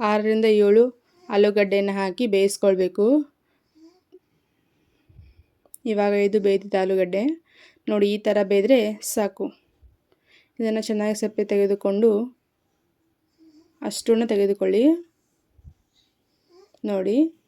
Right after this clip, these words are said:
ಈಗ, ಈಗ ಇದನ್ನು ಸಣ್ಣ ಸಣ್ಣ ಪೀಸ್‌ಗಳನ್ನ ಮಾಡಿ ಹೆಚ್ಕೊಳ್ಬೇಕು. ಅಷ್ಟು ಇದೇ ರೀತಿ ಹೆಚ್ಕೊಂಡು ಈ ರೀತಿ ಆಗುತ್ತೆ.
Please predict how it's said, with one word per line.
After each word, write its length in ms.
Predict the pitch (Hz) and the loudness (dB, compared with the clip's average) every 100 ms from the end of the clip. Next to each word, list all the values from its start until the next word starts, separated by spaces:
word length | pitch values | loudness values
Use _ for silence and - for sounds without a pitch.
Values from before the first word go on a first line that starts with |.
| _ _ _ - | _ _ _ -6
ಈಗ, 260 | 226 220 226 220 | -4 0 0 2
ಈಗ 140 | 208 208 | 2 2
ಇದನ್ನು 360 | 233 220 226 233 220 233 _ - | 2 2 0 -2 -4 -8 _ -10
ಸಣ್ಣ 320 | - 226 220 233 | -4 -2 0 0
ಸಣ್ಣ 280 | 226 220 220 | -2 -2 0
ಪೀಸ್‌ಗಳನ್ನ 500 | 214 208 214 208 202 | 0 0 -2 -2 -2
ಮಾಡಿ 260 | 202 208 220 | 0 2 2
ಹೆಚ್ಕೊಳ್ಬೇಕು. 720 | 202 196 202 202 190 190 214 277 320 _ _ _ - _ | 0 -4 -2 -2 -2 -2 0 0 0 _ _ _ -20 _
ಅಷ್ಟು 300 | - 202 - 247 | -8 -6 0 0
ಇದೇ 240 | 202 220 220 220 | 2 4 4 2
ರೀತಿ 300 | 208 208 233 | 0 0 -2
ಹೆಚ್ಕೊಂಡು 580 | 202 196 - 196 190 208 311 330 - _ _ _ _ _ _ _ _ _ _ _ _ _ _ _ _ _ _ _ - | -2 -4 -4 -4 0 2 2 0 -10 _ _ _ _ _ _ _ _ _ _ _ _ _ _ _ _ _ _ _ -6
ಈ 160 | 226 | -2
ರೀತಿ 220 | 214 202 220 | -2 0 0
ಆಗುತ್ತೆ. 380 | 196 185 - | 0 0 -2